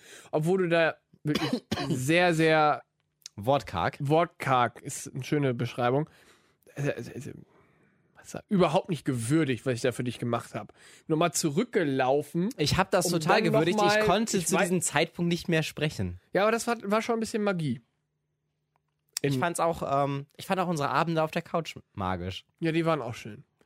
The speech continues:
Speaker 1: Ich find's immer schön, wenn wir da einfach nur sitzen können und eurem Bildschirmschoner
Speaker 2: Ja, das
Speaker 1: zugucken,
Speaker 2: mag ich auch
Speaker 1: wenn da
Speaker 2: total.
Speaker 1: einfach nur so, äh,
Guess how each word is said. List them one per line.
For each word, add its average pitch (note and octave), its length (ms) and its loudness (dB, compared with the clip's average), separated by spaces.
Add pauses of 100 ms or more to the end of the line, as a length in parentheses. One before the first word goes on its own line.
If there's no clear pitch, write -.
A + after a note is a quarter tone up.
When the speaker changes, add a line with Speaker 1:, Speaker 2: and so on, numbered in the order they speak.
(380)
Speaker 1:
Ich D3+ 120 -4
find's G3+ 220 -2
immer F#3 160 0
schön, F#3+ 180 -2
wenn F3 80 0
wir E3 60 2
da D#3 100 0
einfach F3 160 -2
nur E3 100 0
sitzen E3+ 260 -4
können E3+ 180 -2
und D3+ 160 -4
eurem C#3+ 300 -4
Bildschirmschoner A#2+ 960 -4 (260)
Speaker 2:
Ja, D#3 260 2
das C#3+ 140 0
Speaker 1:
zugucken, D3+ 60 -2 (100)
Speaker 2:
mag D3 40 -4
ich C#3 80 0
auch C#3+ 40 4
Speaker 1:
wenn C#3 60 0
da C3+ 80 2
Speaker 2:
total. C#3 160 -2
Speaker 1:
einfach - 140 2
nur C#3 160 0
so, B2+ 260 2 (800)
äh, B2+ 220 2